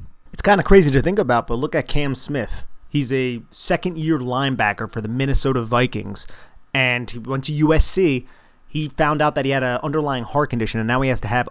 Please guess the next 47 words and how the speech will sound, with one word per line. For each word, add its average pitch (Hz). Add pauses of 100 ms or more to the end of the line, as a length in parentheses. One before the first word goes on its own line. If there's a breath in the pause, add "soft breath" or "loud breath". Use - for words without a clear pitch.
(140)
open 135 (100)
heart 120
surgery. 123 (640 soft breath)
That's 143
incredible 143
to 117
think 135
about. 92
It's -
really 139
unfortunate. 117 (500 soft breath)
So -
you 135
really 151
feel 139
bad 143
for 127
players 123
like 113
that 143
who 107
are 104
starting 113
to 110 (180)
realize 127
that 98
they 120
may 120
have 117
had 120
something 113
wrong 120
with 117
their 113
bodies 117
because 113
they're 110
really 139
getting 120
everything 123
inspected 117 (500 soft breath)
now 120
that 110 (280)
everybody's 117
being 117
evaluated 113
for 139